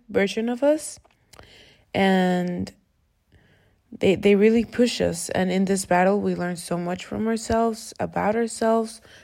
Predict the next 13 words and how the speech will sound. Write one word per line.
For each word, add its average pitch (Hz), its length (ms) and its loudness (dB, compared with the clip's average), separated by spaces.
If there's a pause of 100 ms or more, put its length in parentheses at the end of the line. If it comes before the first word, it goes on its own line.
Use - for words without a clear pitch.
(160)
more 208 140 0
than 208 180 4
we 185 100 2
even 180 240 -2
thought 180 320 -4
possible. 175 640 -4 (640)
Uh, 190 360 0
and 185 300 -4
then 180 180 -2
we 214 140 2
win 233 200 0
the 247 60 0
war. 262 380 2